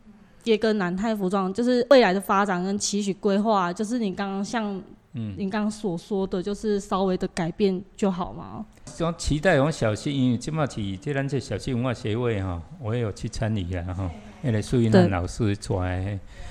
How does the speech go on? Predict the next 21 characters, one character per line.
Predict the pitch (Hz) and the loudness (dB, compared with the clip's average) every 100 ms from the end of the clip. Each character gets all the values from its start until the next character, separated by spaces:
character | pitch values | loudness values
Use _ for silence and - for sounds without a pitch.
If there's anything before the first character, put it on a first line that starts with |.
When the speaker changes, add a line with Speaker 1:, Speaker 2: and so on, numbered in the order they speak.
| - - - | -14 -16 -8
Speaker 2:
因 | 127 120 | -2 0
为 | 113 | 2
我 | 117 143 | 0 0
那 | 135 | 0
么 | 101 | -2
是 | - | -6
讲， | - 127 127 127 123 - - - - - - - | -4 -2 -2 -2 -6 -10 -20 -20 -20 -20 -20 -20
可 | - 127 | -6 -2
不 | 180 | 0
可 | 160 | 0
以 | |
把 | - 101 | 0 -2
这 | 127 | 0
小 | 139 110 | -2 -4
吃 | 92 139 | -2 -2
文 | 117 | -2
化 | 131 | -2
这 | 110 | -2
个 | 127 110 | -4 -4
区 | - 123 120 | -4 -2 -2
域 | 104 | -2